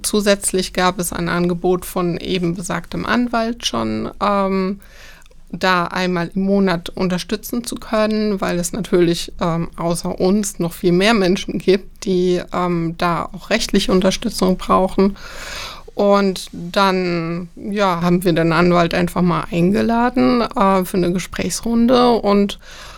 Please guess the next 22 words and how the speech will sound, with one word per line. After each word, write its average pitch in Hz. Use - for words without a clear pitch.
so 233
ist 208
das 208
dann 190
entstanden. 196
Also 170
wir 175
haben 190
dann 190
recht 196
schnell 185
beschlossen, 190
ähm, 190
dass 185
wir 190
da 185
so 180
ein 175
Kreis, 185
äh, 185
sein 208
möchten, 208